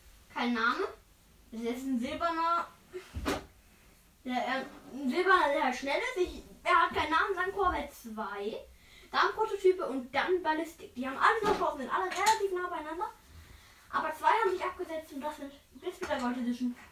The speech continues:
und das sind Finn Dutton und schön zu hören, vor allem auch Blitzspeeder Gold Edition. Da ist ein neuer gekommen.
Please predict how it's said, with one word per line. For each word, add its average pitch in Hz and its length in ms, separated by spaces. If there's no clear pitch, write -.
und 370 240
das 277 100
sind 302 120
Finn 262 160
Dutton 302 480
und 302 160
schön 427 280
zu 359 80
hören, 349 240
vor 320 80
allem 302 140
auch 311 80
Blitzspeeder 320 380
Gold 262 200
Edition. 254 420
Da - 100
ist - 220
ein 294 180
neuer 240 380
gekommen. 262 760